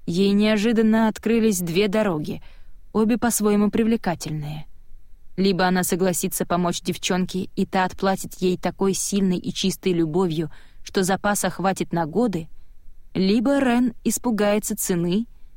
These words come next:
и оставит, наконец, Темсин в покое. Оба исхода были хороши. «Хорошо», — наконец сказала Темсин. «Я помогу тебе выследить темную ведьму».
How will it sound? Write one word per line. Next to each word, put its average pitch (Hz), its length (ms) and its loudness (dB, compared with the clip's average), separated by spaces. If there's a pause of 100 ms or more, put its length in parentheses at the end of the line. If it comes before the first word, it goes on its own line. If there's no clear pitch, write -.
(200)
и 202 80 2
оставит, 196 500 0
наконец, 220 560 0
Темсин 185 380 0
в - 140 -6
покое. 165 500 -6 (1000)
Оба 254 300 4
исхода 214 460 0
были 165 240 2
хороши. 165 600 -4 (1080)
«Хорошо», — 190 480 -2 (420)
наконец 175 460 0
сказала 170 380 -2
Темсин. - 480 -6 (760)
«Я 180 200 0
помогу 214 400 2
тебе 170 240 -2
выследить 170 500 0
темную 175 420 0
ведьму». 170 360 0